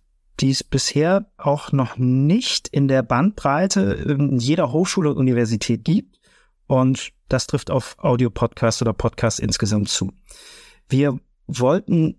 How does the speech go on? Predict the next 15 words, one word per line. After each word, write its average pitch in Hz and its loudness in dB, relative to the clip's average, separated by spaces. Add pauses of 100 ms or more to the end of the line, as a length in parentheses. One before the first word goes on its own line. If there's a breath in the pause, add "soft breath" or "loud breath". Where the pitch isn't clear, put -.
gezielt 185 0
Formate 139 0
haben, 143 2
die 123 2 (380)
diese 113 0
Spezifika 190 0
oder 151 2
diese 113 -2
Dimensionen 113 2
von 113 -4
schriftlich, - -4
mündlich, 131 -2 (260)
praktisch - -2
mit 190 0
abdecken. 190 0